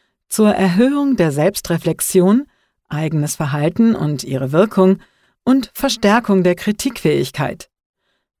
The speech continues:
zur Lösung von führungsbezogenen, konkreten, individuellen Herausforderungen, zum Vollziehen grundlegender Entscheidungsprozesse, zum Perspektivenwechsel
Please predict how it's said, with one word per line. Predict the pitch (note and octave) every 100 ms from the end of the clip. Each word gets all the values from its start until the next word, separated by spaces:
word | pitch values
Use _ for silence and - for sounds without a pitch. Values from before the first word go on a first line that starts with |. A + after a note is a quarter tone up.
| _ -
zur | - C3+
Lösung | C3+ D#3 G#3 A3
von | G#3 C3+
führungsbezogenen, | C3 G#3+ G3+ F#3 - D3 - D#3 E3 D#3+ D#3
konkreten, | - D3 - E3 F#3+ F#3+ F3 E3+
individuellen | F3 F#3+ E3 D3+ - D#3+ F3 D#3+
Herausforderungen, | D3 B2+ F#3+ - F#3+ F3+ E3+ F3 E3+ F3 E3+ _ _ _ _ _ _
zum | - A#3+ A3+
Vollziehen | A3 A3 G#3 - C#4+ C4+ A3
grundlegender | D#3+ G#3+ C#4+ D4 G3+ F#3 E3 D#3
Entscheidungsprozesse, | C#3 C#3 - E3 B3 A3 - F#3+ F3+ F3+ F3 F3 E3+ E3+ _ _ _ _ _ _ _ _
zum | - C#4 C#4 A#3
Perspektivenwechsel | G#3+ G#3+ - A#3 - A3 F3 D3 A#2 - B2 G#2